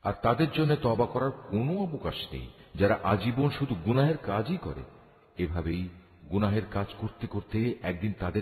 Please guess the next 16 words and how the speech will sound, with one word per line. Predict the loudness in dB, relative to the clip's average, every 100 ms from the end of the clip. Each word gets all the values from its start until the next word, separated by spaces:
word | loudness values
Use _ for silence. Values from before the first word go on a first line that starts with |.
| -2
কারো | -4 -4 -4
দুয়ারে | -2 0 -2 -4 -12 -6
যখন | -2 0
মৃত্যু | 0 -2 -2 -2
এসে | -2 -2 -6
হাজির | -8 -6 -6
হয়, | -6 -8 -10 -20 _ _ _ -2
তখন | -2 0
সে | -2 -2 -2
বলে, | 0 0 -2 -6 -20 -20 -10 -4
"হে | -2
আল্লাহ, | -2 -4 -4 -4 -6 -10 -20 -20 -20 _ _ _ -4
আমি | 0 2
এখন | 0 -2 -4
তওবা | -2 -2 -4
করলাম।" | -6 -10 -10 -12